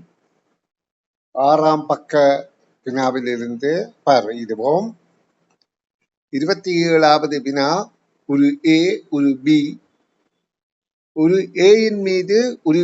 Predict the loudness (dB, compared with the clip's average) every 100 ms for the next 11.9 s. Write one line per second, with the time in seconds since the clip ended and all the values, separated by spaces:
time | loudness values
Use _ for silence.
0 | -2 -6 0 2 2 -2 -14 -2 -2 2
1 | 0 2 0 0 0 0 0 2 4 2
2 | -4 _ -4 2 2 2 -2 -2 -2 -2
3 | 2 2 2 0 -4 -4 -4 -2 -4 -2
4 | -2 -2 -6 -4 -4 -6 -6 2 4 2
5 | -2 -8 -6 -8 -6 -6 -6 -8 -10 -10
6 | -10 -10 -4 -2 0 -2 _ _ _ _
7 | _ _ _ _ _ _ _ -14 0 0
8 | 2 2 2 0 -2 -4 -4 -2 -2 -2
9 | -4 -6 -8 -8 -6 -6 -8 -10 -8 -4
10 | -2 -4 -6 _ _ _ _ _ _ _
11 | _ _ _ _ _ _ -6 -4 0